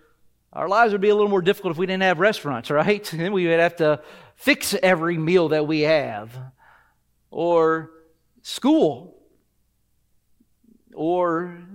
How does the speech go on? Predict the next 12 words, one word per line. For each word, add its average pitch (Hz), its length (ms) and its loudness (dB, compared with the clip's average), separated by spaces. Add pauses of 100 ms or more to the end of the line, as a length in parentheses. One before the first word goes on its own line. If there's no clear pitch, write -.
(100)
you 170 180 -10
name 175 320 -4
it. 156 80 -2
And 196 80 -4
then 240 100 -2
we 220 140 0
kinda 185 280 -2
go 208 180 0
down 214 340 0
another 190 540 2 (320)
level, 214 560 4
then, 214 500 -2